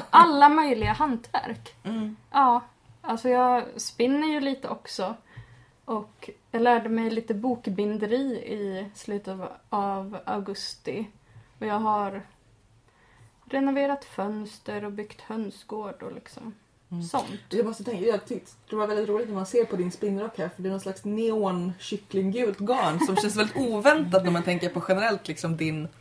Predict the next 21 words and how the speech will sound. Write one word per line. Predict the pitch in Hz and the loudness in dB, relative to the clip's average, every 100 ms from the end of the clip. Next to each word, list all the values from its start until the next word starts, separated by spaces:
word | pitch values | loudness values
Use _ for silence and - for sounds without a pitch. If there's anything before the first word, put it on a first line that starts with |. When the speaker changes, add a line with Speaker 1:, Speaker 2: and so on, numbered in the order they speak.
| - - - - - | -20 -20 -20 -20 -10
Speaker 2:
färgpalett. | - - 285 - 180 226 220 - - - | -6 2 2 2 0 0 0 -4 -20 -2
Speaker 1:
Mm. | 269 320 359 381 - - - - - _ - - - | 2 2 2 -2 -6 -20 -20 -20 -20 _ -20 -18 -10
Det, | 220 254 277 285 285 277 | 4 6 8 6 6 4
jag | 240 269 | 6 6
hade | 302 240 | 8 6
en | 277 | 4
väldigt | 285 240 220 | 4 2 2
gul | 214 220 226 | 2 2 2
period | 233 240 294 185 196 226 | 0 0 -2 -4 -8 -6
senast | - 220 208 202 - | -2 0 -2 -4 -4
jag | 190 | -4
spann, | 175 269 180 | 4 4 4
Speaker 2:
Mm. | 175 | -2
Speaker 1:
vilket | 196 - 202 | -6 -8 -6
var | 190 - | -4 -4
kanske | 208 202 202 | -6 -8 -10
två | - 214 | -6 -2
år | 254 | -2
sedan. | - - 226 - - - - - - | -2 -6 -8 -12 -20 -20 -20 -20 -14
Så, | - - 98 - - _ _ - - - - - - - - - _ | -8 -6 -6 -10 -20 _ _ -20 -20 -20 -20 -20 -20 -20 -20 -20 _
ja, | 214 208 | 0 0